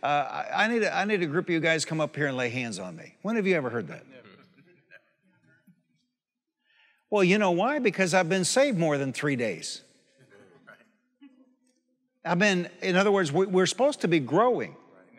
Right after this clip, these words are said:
Now, there's nothing wrong with having somebody lay hands on you. Absolutely nothing. But people that need hands laid on them fifty-two times a year,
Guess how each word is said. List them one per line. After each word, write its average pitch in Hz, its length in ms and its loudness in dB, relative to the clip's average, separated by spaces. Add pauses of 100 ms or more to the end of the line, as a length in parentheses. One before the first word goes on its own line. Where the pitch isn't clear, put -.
(640)
Now, 175 100 6
there's 185 200 4
nothing 208 300 2
wrong 254 200 0
with 262 120 0
having 175 260 2
somebody 180 260 2
lay 185 180 4
hands 233 280 -2
on 123 140 -4
you. 95 60 -12 (340)
Absolutely 247 680 0
nothing. 202 380 -4 (2750)
But 196 200 2
people 285 380 2
that 196 160 0
need 185 220 4
hands 233 380 0
laid 170 200 2
on 240 220 0
them 160 400 -2
fifty-two 208 540 2
times 170 340 -2
a 143 60 0
year, 180 520 0